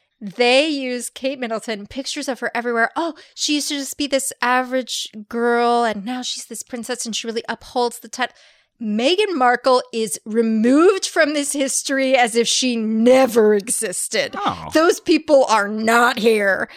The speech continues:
Speaker 1: And we
Speaker 2: Huh.
Speaker 1: all know what actually happened with them, so that seems like a glaring omission.
Speaker 2: Interesting.
Speaker 1: Maybe being a princess isn't always perfect and wonderful.
Speaker 2: Mm-hmm.
Speaker 1: Maybe you have a counterexample that you've just taken out of the data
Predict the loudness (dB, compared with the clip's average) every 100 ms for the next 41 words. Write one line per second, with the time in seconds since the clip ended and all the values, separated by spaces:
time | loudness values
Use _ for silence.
0 | -20 -20 -6 0 0 -2 -10 _ _ -6
1 | -2 0 0 0 0 -2 -4 -2 -2 -2
2 | -4 -6 -6 -6 -6 -6 -4 -6 -6 -6
3 | -2 -2 -4 -6 -10 -8 -8 -10 -12 -14
4 | -12 -10 -6 -6 -6 -8 -10 -10 -10 -12
5 | -10 -12 -12 -12 -16 -18 _ -8 -6 -6
6 | -6 -6 -6 -10 -8 -6 -6 -8 -8 -10
7 | -10 -10 -10 -8 -8 -8 -8 -10 -8 -6
8 | -4 -6 -8 -12 -6 -2 0 0 0 0
9 | -2 -2 -2 0 0 0 0 -4 -4 -2
10 | -2 -2 -4 -8 -6 -4 -4 -6 _ -12
11 | -10 -6 -6 -6 -4 -4 -2 -2 -2 -4
12 | -6 -4 -2 -2 -2 -4